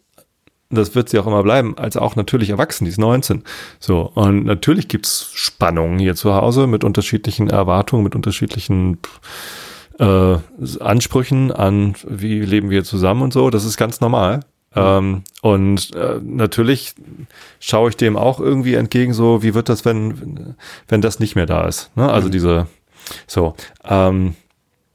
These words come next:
Speaker 1: aber es ist jetzt nicht so, dass wir sie loswerden wollen, weil es also schrecklich ist. <laughs> So, so,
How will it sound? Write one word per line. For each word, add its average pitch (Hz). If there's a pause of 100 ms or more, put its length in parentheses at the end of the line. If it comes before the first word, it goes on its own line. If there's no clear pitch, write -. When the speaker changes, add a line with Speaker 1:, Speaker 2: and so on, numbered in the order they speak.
(480)
Speaker 1:
aber 95
es 101
ist 101
jetzt 107
nicht 113
so, 123
dass 104
wir 101
sie 92
loswerden 92
wollen, 92
weil 92
es 87
also 92
schrecklich -
ist. -
<laughs> - (540)
So, - (260)
so, 110